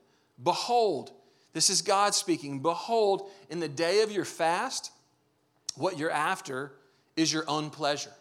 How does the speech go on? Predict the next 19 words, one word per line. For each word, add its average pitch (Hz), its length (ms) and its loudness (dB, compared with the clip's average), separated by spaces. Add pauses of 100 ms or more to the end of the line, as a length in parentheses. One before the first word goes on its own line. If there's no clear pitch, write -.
(540)
You're 202 140 4
fasting 226 580 4
and 208 100 0
you're 190 80 2
coming 233 280 2
to 226 60 2
me 208 260 2
and 190 80 0
you're, 185 100 2
you're 175 200 0
pursuing 254 640 0
things 214 400 -2 (200)
that 202 100 6
are 196 60 6
just 233 260 4
to 214 80 0
build 208 340 2 (280)
yourself 190 640 2
up. - 500 0